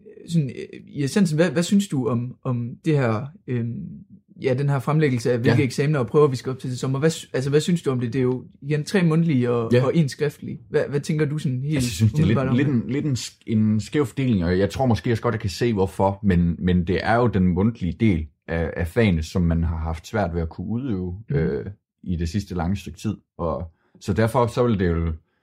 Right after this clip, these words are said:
Speaker 2: vil i hvert fald være mere fair at skulle gå til skriftlig eksamen i fagene i stedet for.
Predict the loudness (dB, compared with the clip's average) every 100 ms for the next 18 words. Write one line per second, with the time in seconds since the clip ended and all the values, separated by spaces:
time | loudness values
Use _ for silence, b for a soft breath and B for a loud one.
0 | _ _ -4 -2 0 0 0 2 0 -2
1 | -4 -4 -6 _ -8 -6 -6 -4 -4 -4
2 | _ -6 -6 -4 -4 -4 -4 -10 -6 -4
3 | -2 -4 -4 -4 -2 -4 -4 -4 -4 -6
4 | -8